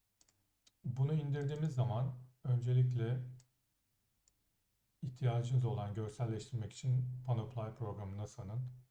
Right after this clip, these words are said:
Bunu çok rahatlıkla nasa, C D O dediğinizde mavi ekran geliyorsa C D O çalışıyordur. Biz, e, Windows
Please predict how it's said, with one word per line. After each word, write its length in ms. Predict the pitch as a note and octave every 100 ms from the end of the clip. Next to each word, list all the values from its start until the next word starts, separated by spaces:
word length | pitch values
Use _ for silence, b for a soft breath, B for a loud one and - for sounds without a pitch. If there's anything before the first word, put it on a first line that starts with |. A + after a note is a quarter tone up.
| _ _ _ _ _ _ _ _ _ _ _ _ _ _ _ _ _ _ _ C3
Bunu 220 | B2 B2+
çok 300 | B2+ A#2+ B2+
rahatlıkla 800 | A#2+ A#2 C3+ - B2 B2 - - _ _ _ _ _ _ _ _ _ _ _ -
nasa, 440 | A2 A#2+ - A#2+ - -
C 200 | C3 C3
D 60 | C#3+
O 160 | C#3+
dediğinizde 480 | C3 B2 B2+ B2 B2
mavi 420 | A#2 A#2 A#2 B2
ekran 400 | B2+ B2 A#2 A2
geliyorsa 680 | A2+ A#2+ C3 B2+ C3 B2+ B2+ - - _ _ _ _ _ _ _ _ _ _ _ _ _ _
C 240 | - A#2+
D 40 | A#2
O 120 | B2+
çalışıyordur. 600 | - B2 A2 - G2+ F2+ - _ _ _ _ _ _ -
Biz, 320 | D#3+ E3 -
e, 360 | D3 C3+ C3 B2+
Windows 760 | - D#3 D#3 D3 C3+ - -